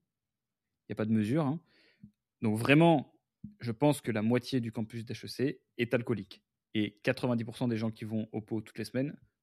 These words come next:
sont alcooliques. C'est officiel. C'est, y a pas de, y a pas de doute là-dessus. Donc, c'est tout ou rien. Donc, ça fait que tu as, c'est, c'est une soirée d'excès. Sachant que nous, en plus, au, au pot d'H E C,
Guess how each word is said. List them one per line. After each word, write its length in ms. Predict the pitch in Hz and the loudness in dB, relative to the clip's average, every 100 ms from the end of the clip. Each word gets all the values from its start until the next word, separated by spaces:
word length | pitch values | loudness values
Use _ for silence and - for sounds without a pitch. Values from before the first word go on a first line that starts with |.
| _ | _
sont 280 | - 127 117 | -8 -2 0
alcooliques. 500 | 127 127 110 - - _ _ _ _ _ _ _ _ | 2 0 -2 -4 -20 _ _ _ _ _ _ _ _
C'est 200 | - 110 | -8 -6
officiel. 460 | 107 113 110 95 - _ _ _ _ _ _ | -4 -4 -6 -6 -10 _ _ _ _ _ _
C'est, 180 | - | -6
y 80 | 101 | -4
a 40 | 101 | 0
pas 120 | 120 | 0
de, 100 | 107 | 0
y 100 | 101 | -2
a 40 | |
pas 100 | 110 | -2
de 80 | 110 | -2
doute 200 | 101 107 | -4 -8
là-dessus. 220 | 104 - | -10 -14
Donc, 180 | 170 131 | -16 -10
c'est 80 | 110 | -8
tout 180 | 123 117 | -6 -4
ou 40 | |
rien. 260 | 113 123 160 - - - _ - | 0 0 -2 -8 -20 -20 _ -8
Donc, 160 | 120 | -6
ça 100 | - | 0
fait 140 | 120 160 | 2 2
que 100 | 135 | 0
tu 220 | - 127 | 0 6
as, 300 | 139 156 - - | 6 6 -2 -8
c'est, 200 | 123 110 | -6 0
c'est 100 | 127 | 0
une 80 | 123 | 4
soirée 240 | 139 147 | 4 6
d'excès. 500 | 135 - 127 98 - _ _ _ _ _ - | 4 2 -2 -4 -6 _ _ _ _ _ -8
Sachant 200 | 120 135 | -4 0
que 100 | 147 | 6
nous, 80 | 170 | 6
en 80 | |
plus, 240 | 151 160 - | 6 0 0
au, 640 | 117 104 104 101 101 101 | 0 0 0 0 0 -2
au 40 | 107 | -4
pot 260 | - 135 | 2 2
d'H 220 | 113 107 117 | 2 0 -2
E 20 | |
C, 300 | 180 233 | 0 0